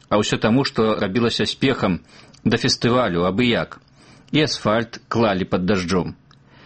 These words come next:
Паказуха ўлады абышлася гораду ў капеечку, а тым часам бальніцы, паліклінікі, старыя школы ляжаць у руінах, не ведаючы рамонту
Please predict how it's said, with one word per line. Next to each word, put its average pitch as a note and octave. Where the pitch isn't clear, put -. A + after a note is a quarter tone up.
Паказуха E3+
ўлады D3
абышлася A#2+
гораду B2
ў G#2+
капеечку, G2+
а -
тым B2
часам A#2
бальніцы, G2+
паліклінікі, A2+
старыя A#2
школы B2+
ляжаць G#2+
у A2
руінах, A2
не G#2+
ведаючы B2+
рамонту A#2+